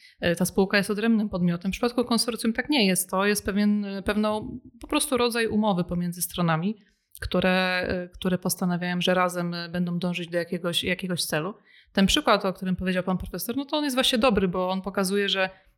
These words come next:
mamy podmiot, który właśnie ma, e, no ma majątek, który chciałby w jakiś sposób wykorzystać, ma tę nieruchomość,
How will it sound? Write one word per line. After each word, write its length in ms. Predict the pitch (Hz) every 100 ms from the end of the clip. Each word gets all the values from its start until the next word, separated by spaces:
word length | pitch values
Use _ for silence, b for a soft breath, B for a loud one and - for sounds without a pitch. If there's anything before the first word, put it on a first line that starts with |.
| -
mamy 260 | 190 202
podmiot, 340 | 202 202 202 190
który 240 | 202 180
właśnie 360 | 175 175 - 170
ma, 480 | 170 165 165 160 165
e, 480 | 165 165 165 165 180 -
no 60 | 330
ma 120 | 262
majątek, 600 | 247 214 190 180 156 -
który 240 | - 180
chciałby 320 | 180 202 185
w 40 | 175
jakiś 260 | 175 175
sposób 280 | - 185 185
wykorzystać, 540 | 175 175 165 160 180 185
ma 140 | 185
tę 120 | 185
nieruchomość, 720 | 175 175 175 160 185 247 -